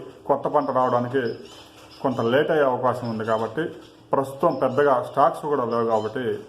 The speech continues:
మిర్చి ధరలు స్థిరంగా కొనసాగడమే కాకుండా, క్వింటాకు ఒక రెండు, రెండు వందల నుంచి ఒక వెయ్యి రూపాయల వరకు ధరలు పెరిగాయి. అయితే, ఈరోజు గుంటూరు మార్కెట్లో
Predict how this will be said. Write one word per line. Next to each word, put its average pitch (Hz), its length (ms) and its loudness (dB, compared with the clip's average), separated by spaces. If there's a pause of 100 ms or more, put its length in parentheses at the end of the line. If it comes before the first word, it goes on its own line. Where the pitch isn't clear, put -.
(140)
మిర్చి 127 280 -2
ధరలు 143 320 2 (140)
స్థిరంగా 160 340 2
కొనసాగడమే 135 680 0
కాకుండా, 117 380 0 (440)
క్వింటాకు 151 480 0
ఒక 131 140 0
రెండు, 127 200 2 (300)
రెండు 127 160 0
వందల 127 220 2
నుంచి 151 360 -2 (380)
ఒక 131 160 -2
వెయ్యి 123 340 2
రూపాయల 135 260 2
వరకు 131 440 0 (680)
ధరలు 127 220 0
పెరిగాయి. 117 460 -2 (760)
అయితే, 147 500 2
ఈరోజు 160 300 2
గుంటూరు 147 420 0
మార్కెట్లో 131 720 2